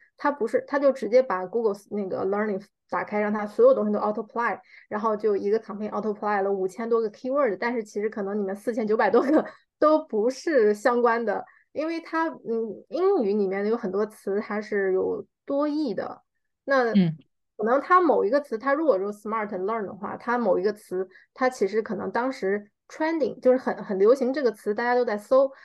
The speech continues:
Speaker 1: 但是它不是你这，现在这个网站卖的东西，但是它又是同一个词，但是这个就像 Apple，Apple，呃，Apple Charger 和，呃，Apple 什么，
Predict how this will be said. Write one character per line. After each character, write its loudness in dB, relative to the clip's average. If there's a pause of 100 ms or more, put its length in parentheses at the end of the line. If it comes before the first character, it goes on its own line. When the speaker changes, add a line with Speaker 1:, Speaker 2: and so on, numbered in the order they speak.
(140)
Speaker 1:
但 0
是 4
它 -4
不 -8
是 -10
你 -6
这， -6
现 -2
在 2
这 2
个 -4
网 -6
站 -2
卖 -2
的 2
东 -6
西， -12 (460)
但 4
是 4
它 0
又 4
是 0
同 -4
一 2
个 6
词， -6
但 -2
是 0
这 2
个 0 (320)
就 -2
像 -2
Apple，Apple， -2 (180)
呃， -4
Apple -2
Charger -2
和， -4 (220)
呃， -8 (220)
Apple 0
什 -6
么， -6